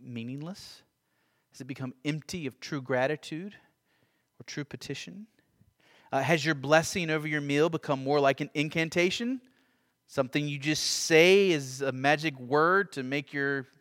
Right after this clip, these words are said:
<laughs> Big Mac turn into a healthy meal, <laughs> right? Um, that's asking for a miracle, <laughs> right? Uh, when you pray with us here in this church,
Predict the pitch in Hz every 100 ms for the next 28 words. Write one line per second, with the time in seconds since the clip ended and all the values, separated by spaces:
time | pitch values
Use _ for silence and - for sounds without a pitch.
0 | _ 151 - 151 139 139 147 156 - 151
1 | 135 131 127 123 139 147 - 127 131 151
2 | 175 - - - - 135 151 - - -
3 | - - _ - 131 120 123 - _ -
4 | - 127 120 123 117 117 143 180 - 78
5 | - - _ - 107 - _ - - -
6 | _ _ - - _ _ - - - -
7 | 156 214 247 - 220 214 202 202 - 220
8 | 208 196 196 - - 294 - -